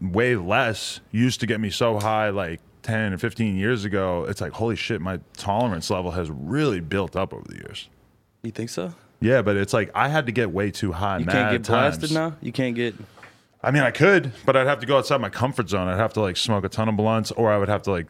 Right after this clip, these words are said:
Speaker 1: if I took a dab, like, if I took one dab right now, <sniffs> you're gonna feel like, you're gonna be like, "I'm talking to this special
Speaker 2: For
Speaker 1: needs
Speaker 2: sure.
Speaker 1: motherfucker. Like, who is this dude?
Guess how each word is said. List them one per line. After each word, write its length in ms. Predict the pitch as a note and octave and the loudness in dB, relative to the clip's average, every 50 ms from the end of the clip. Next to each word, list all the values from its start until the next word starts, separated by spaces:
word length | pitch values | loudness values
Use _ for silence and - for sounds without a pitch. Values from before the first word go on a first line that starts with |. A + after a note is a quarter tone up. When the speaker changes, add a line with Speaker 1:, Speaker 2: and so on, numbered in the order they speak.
| - | -2
Speaker 1:
if 100 | A2+ G#2 | 2 2
I 80 | C#3 - | 2 4
took 140 | - F#3+ - | 4 2 0
a 60 | G2+ | 0
dab, 520 | F#2 E2+ E2+ E2+ G2+ C3+ C3 F2 E2 D2+ | -2 0 0 2 4 4 2 2 -2 -6
like, 160 | D#2 F#2 G#2 | -8 -6 -4
if 80 | A#2+ G#2 | -2 0
I 60 | C#3 | 0
took 160 | C#3+ - G2 | 0 0 -2
one 260 | F2+ F#2 G2+ G#2+ G#2+ G2+ | 0 0 2 2 2 2
dab 240 | F#2+ F2+ F2 D#2+ | 2 2 0 0
right 80 | F2 E2 | -2 -4
now, 160 | D#2+ D#2+ D2+ - - | -6 -6 -6 -4 -2
<sniffs> 80 | - - - - - - _ _ _ _ _ _ _ _ _ _ _ _ _ _ _ _ _ _ _ _ - | 0 0 0 -2 -6 -14 _ _ _ _ _ _ _ _ _ _ _ _ _ _ _ _ _ _ _ _ -4
you're 120 | G#2+ G#2+ | -2 0
gonna 140 | G#2+ A2 F#2+ | 0 0 0
feel 240 | - - F#2+ F2+ F2 | 0 0 0 0 0
like, 140 | D#2+ D#2 | -2 -2
you're 100 | E2+ F#2+ | -4 -2
gonna 120 | F#2+ F#2+ F2+ F2 | -2 0 0 -2
be 40 | E2 | -2
like, 260 | D2+ D#2+ D#2+ C#2+ - - | -4 -6 -6 -8 -8 -6
"I'm 100 | F#2 F2 | -6 -4
talking 280 | - F#2 E2+ D#2+ E2+ | -4 -4 -4 -4 -4
to 60 | E2 C#2 | -6 -6
this 140 | C#2 - | -6 -6
special 240 | - - - D#2+ - - E2+ | -4 -4 -4 -4 -2 -2 -2
Speaker 2:
For 60 | E2 | 0
Speaker 1:
needs 120 | E2+ F2 | 0 -2
Speaker 2:
sure. 80 | - F2 | 0 0
Speaker 1:
motherfucker. 500 | F2 E2+ E2 D#2+ - - F2 E2 - E2 | -2 -2 -2 -4 -4 -4 -4 -2 -4 -4
Like, 160 | E2 E2+ D#2+ D2+ | -4 -4 -4 -2
who 140 | G#2 F#2 | -2 -2
is 140 | G2 G2+ E2 D#2+ | -2 -2 -2 -4
this 120 | D2+ C2+ | -6 -6
dude? 260 | - C2+ A1 - G2+ | -8 -8 -8 -8 -8